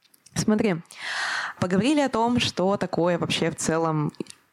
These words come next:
там, гештальт-подход, почему он вообще так называется. Там, поговорили о том, а, что он в основном изучает.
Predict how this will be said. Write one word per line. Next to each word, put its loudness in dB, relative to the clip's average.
там, 2
гештальт-подход, -2
почему 0
он 4
вообще 0
так -4
называется. 0
Там, -8
поговорили 2
о 2
том, 0
а, 2
что 0
он 0
в 0
основном 2
изучает. 0